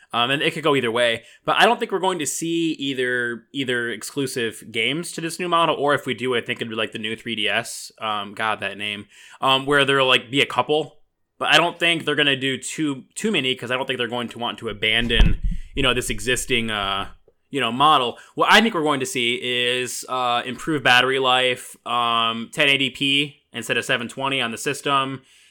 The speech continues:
and I think we're just gonna see, like, the existing games run a little bit better. Um, kinda like a Pro or, uh, an X for the PlayStation, Xbox, respectively. However, I don't think it's going to be, like, you know, four K or anything. I think it's just going to be,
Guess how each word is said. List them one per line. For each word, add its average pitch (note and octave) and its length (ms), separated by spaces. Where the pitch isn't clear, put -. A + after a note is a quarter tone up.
and B2 160
I B2 80
think C3 240
we're B2+ 140
just A#2+ 120
gonna A#2+ 160
see, A#2+ 300
like, G#2+ 400
the B2 160
existing B2 460
games A#2 280
run A#2 140
a B2 60
little D3+ 140
bit - 40
better. F3 360
Um, C#3 240
kinda G#3 160
like F3 140
a - 80
Pro D3+ 420
or, B2+ 400
uh, A2+ 200
an A2+ 80
X C3+ 420
for B2 120
the A2 200
PlayStation, B2 500
Xbox, C3+ 380
respectively. D3+ 580
However, D#3 380
I C#3+ 40
don't D3 120
think C#3+ 120
it's C3+ 120
going B2+ 180
to A#2+ 60
be, A#2+ 260
like, A2 380
you C3 100
know, A2+ 140
four B2+ 260
K D3 260
or A2 80
anything. G#2+ 360
I G#2 80
think A#2 180
it's G#2 100
just - 140
going A2+ 200
to A2+ 60
be, A2 520